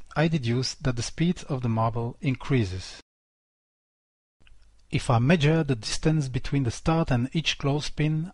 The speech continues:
I respectively obtain twenty-one, eighty-four, and hundred eighty-nine centimeter.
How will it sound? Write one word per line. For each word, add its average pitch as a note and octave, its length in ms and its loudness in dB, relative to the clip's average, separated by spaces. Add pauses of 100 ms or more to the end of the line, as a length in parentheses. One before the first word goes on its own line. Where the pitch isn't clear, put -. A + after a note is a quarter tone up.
(140)
I B2+ 100 0
respectively D3+ 760 0
obtain B2+ 480 0
twenty-one, B2+ 760 2 (200)
eighty-four, C3+ 720 0
and B2 200 0
hundred C#3+ 400 2 (240)
eighty-nine B2 520 2
centimeter. G#2+ 760 0